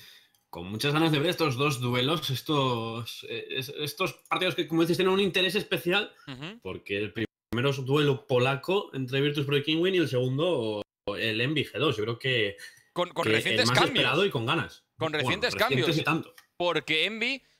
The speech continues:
Speaker 2: ha fichado esta mañana, no es algo que haya cambiado desde, desde hace mucho tiempo, ha fichado a Scream. Y tenemos ahora mismo en pantalla los equipos de la división americana de este S L Pro League. Tenemos a Cloud Nine liderando con más veinte rondas.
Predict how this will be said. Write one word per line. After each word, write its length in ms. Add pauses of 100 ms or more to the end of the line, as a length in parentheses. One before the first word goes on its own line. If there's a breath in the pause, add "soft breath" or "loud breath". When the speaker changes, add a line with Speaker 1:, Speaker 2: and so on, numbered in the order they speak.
Speaker 2:
ha 140
fichado 580
esta 300
mañana, 500
no 140
es 100
algo 380 (120)
que 80
haya 300
cambiado 500
desde, 360
desde 160
hace 120
mucho 180
tiempo, 340 (300 soft breath)
ha 120
fichado 480
a 160
Scream. 400 (240 soft breath)
Y 80
tenemos 240
ahora 120
mismo 160
en 60
pantalla 480 (280 loud breath)
los 400
equipos 540
de 340
la 180
división 480
americana 640
de 80
este 160
S 120
L 140
Pro 140
League. 240 (240 soft breath)
Tenemos 260
a 60
Cloud 200
Nine 320
liderando 580
con 160
más 180
veinte 320
rondas. 480